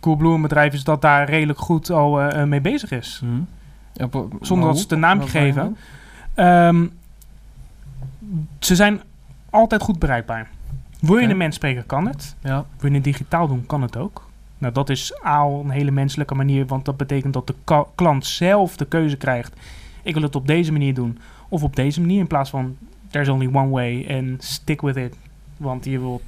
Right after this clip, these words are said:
Speaker 1: toch klant bij ons zijn. Nee, ze bieden, ze geven eigenlijk de mens de keuze hoe ze geholpen wil worden. En op een moment, eh, eh, dat je wil chatten of dat je wil bellen, kan dat ook. En
Speaker 2: Ja.
Speaker 1: dan heb je een mens aan de telefoon die een beetje met je meedenkt.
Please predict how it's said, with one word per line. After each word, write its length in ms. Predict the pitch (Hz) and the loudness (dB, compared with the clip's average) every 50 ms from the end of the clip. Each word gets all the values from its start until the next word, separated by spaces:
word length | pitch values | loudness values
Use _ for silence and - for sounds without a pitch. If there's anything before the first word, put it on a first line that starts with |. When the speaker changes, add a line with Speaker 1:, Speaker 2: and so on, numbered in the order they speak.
| - | -12
Speaker 1:
toch 220 | - - 135 - - | -12 -12 -12 -10 -6
klant 240 | - 165 160 151 | -2 -2 -2 0
bij 100 | - 165 | 0 0
ons 140 | 165 165 156 | 0 0 0
zijn. 280 | - 160 170 190 226 - - - - - - - - - - - | -2 -2 -2 -4 -6 -8 -14 -20 -16 -12 -12 -12 -12 -12 -10 -4
Nee, 120 | - 165 165 | 0 0 0
ze 120 | 160 180 | 0 0
bieden, 360 | 156 165 202 175 180 175 180 | 2 2 2 2 2 0 -2
ze 100 | - - | -4 -4
geven 240 | - 190 202 202 196 | 0 0 2 2 2
eigenlijk 300 | 185 202 196 202 175 - | 2 2 2 0 0 0
de 60 | 175 | 2
mens 320 | 165 165 180 214 240 226 - | 4 4 4 4 2 0 -2
de 100 | - 180 | -4 -2
keuze 360 | - 214 214 214 214 165 165 | 0 2 2 2 2 2 2
hoe 200 | 156 165 185 185 | 2 2 2 2
ze 100 | 180 165 | 0 0
geholpen 380 | - 160 165 190 226 - 143 | 0 0 0 0 0 -2 -2
wil 120 | 123 123 113 | -2 -2 -2
worden. 260 | 110 110 104 - 107 - - - - - - - - - - - - - - | -4 -6 -8 -10 -14 -18 -20 -20 -18 -18 -18 -18 -18 -18 -20 -20 -20 -8 -4
En 140 | 175 185 | 0 0
op 120 | 185 180 180 | 0 2 2
een 80 | 180 | 2
moment, 540 | 175 170 170 170 165 165 165 165 165 - - - - - - | 2 2 4 2 2 2 0 -2 -4 -8 -14 -18 -20 -14 -6
eh, 560 | - 156 147 143 143 143 - 165 147 143 143 | -2 0 2 2 0 0 -2 -2 -2 -2 -2
eh, 60 | 147 139 | -2 -2
dat 180 | 147 147 143 - | -4 -4 -4 -2
je 320 | 156 135 131 131 135 135 - | -2 -2 -2 -2 -4 -6 -8
wil 180 | - 123 113 - | -10 -10 -8 -4
chatten 440 | - 214 214 208 - 208 196 196 185 | -2 -2 -2 -2 -2 -2 -2 0 -2
of 100 | 165 - | -4 -6
dat 140 | - 135 - | -8 -8 -4
je 60 | 135 | -2
wil 120 | 131 131 | -2 0
bellen, 360 | 127 180 196 180 147 151 175 - - - - - | 2 2 2 2 2 -2 -4 -6 -12 -20 -10 -4
kan 240 | - 226 208 196 | 0 2 2 2
dat 220 | 175 175 160 - - - | 2 0 0 -2 -6 -4
ook. 420 | - 214 202 175 147 - - - - - | 0 2 4 4 2 0 -6 -14 -8 -4
En 100 | - 147 | -2 0
Speaker 2:
Ja. 60 | 143 | 2
Speaker 1:
dan 140 | 147 151 143 | 2 2 0
heb 140 | 143 147 - | -2 -2 -2
je 80 | 160 | -2
een 380 | 147 147 143 143 143 139 139 139 | -2 0 -2 -2 -2 -2 -2 -2
mens 240 | 147 160 165 165 165 | 0 -2 -2 -2 0
aan 80 | 151 | 0
de 60 | 143 139 | 0 0
telefoon 380 | 139 139 135 135 139 139 139 | 2 0 0 2 2 0 2
die 120 | 135 135 135 | 2 2 0
een 80 | 131 135 | 0 -2
beetje 240 | 143 147 139 - 147 | -2 -4 -4 -4 -8
met 120 | 135 135 | -8 -6
je 80 | - 135 | -4 -2
meedenkt. 680 | 143 143 151 151 147 131 127 117 113 - - - - | 0 2 2 2 2 0 -2 -4 -6 -8 -12 -16 -18